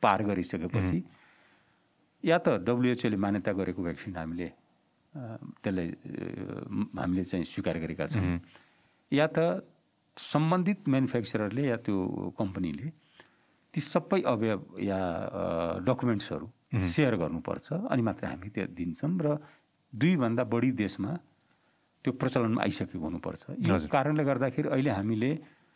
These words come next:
Speaker 1: सिरमको कोभिसिल्ड, अनि त्यसपछि Sinopharm-को Verosil।
Speaker 2: हजुर।
Speaker 1: त्यो पनि, अ, आपतकालीन प्रयोग गर्दाखेरि हामीले अनुदान प्रयोगको लागि मात्रै, त्यस बेला व्यावसायिक प्रयोगको लागि दिएका थिएनौँ।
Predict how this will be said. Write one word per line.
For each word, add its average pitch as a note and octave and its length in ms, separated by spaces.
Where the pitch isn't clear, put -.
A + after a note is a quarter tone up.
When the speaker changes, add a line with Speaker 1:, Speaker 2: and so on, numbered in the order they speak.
Speaker 1:
सिरमको G#2+ 1400
कोभिसिल्ड, D#3 560
अनि A#2 140
त्यसपछि G#2+ 640
Sinopharm-को A2 960
Verosil। B2+ 680
Speaker 2:
हजुर। F2 240
Speaker 1:
त्यो D#3 100
पनि, F3 440
अ, A2 220
आपतकालीन D3+ 560
प्रयोग C3 240
गर्दाखेरि A#2 460
हामीले F#2+ 360
अनुदान C#3+ 520
प्रयोगको A#2 400
लागि F#2 200
मात्रै, F2 340
त्यस - 220
बेला G#2+ 160
व्यावसायिक A#2 520
प्रयोगको F#2 280
लागि F2+ 200
दिएका F2+ 340
थिएनौँ। E3+ 320